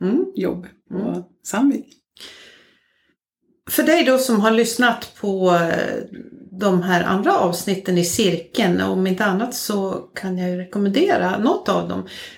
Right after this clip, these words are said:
Speaker 1: Pratar en hel del om det här med energier i balans och det
Speaker 2: Mm.
Speaker 1: finns några avsnitt med samma tema. Och jag tycker på något sätt att det här samtalet som, som Anette och jag ska ha idag hänger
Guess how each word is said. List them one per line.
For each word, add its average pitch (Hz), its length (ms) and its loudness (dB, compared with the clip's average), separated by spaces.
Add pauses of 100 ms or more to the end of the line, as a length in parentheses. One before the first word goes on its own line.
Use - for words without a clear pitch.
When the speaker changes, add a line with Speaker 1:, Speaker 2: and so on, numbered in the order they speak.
(180)
Speaker 1:
Pratar 262 480 2
en 226 100 2
hel 302 300 2
del 226 180 2
om 214 120 -4
det 202 60 -4
här 185 180 -2
med 185 200 -2
energier 185 640 -2
i 208 120 -4
balans 247 500 -2
och 226 80 0
det 233 60 0
Speaker 2:
Mm. 240 80 -8
Speaker 1:
finns 262 360 2
några 214 220 -2
avsnitt 196 500 -6
med 180 100 -4
samma 185 380 -2
tema. 240 680 0
Och 226 340 2 (240)
jag 240 180 0
tycker 330 240 0
på 240 120 -2
något 226 180 0
sätt - 280 -2
att - 180 -6
det 202 60 0
här 208 260 0
samtalet 202 640 -4
som, 185 380 -4 (140)
som 190 220 -4
Anette 196 300 -2
och 226 100 2
jag 339 80 0
ska - 140 -4
ha 196 160 0
idag 180 380 0 (540)
hänger 208 640 4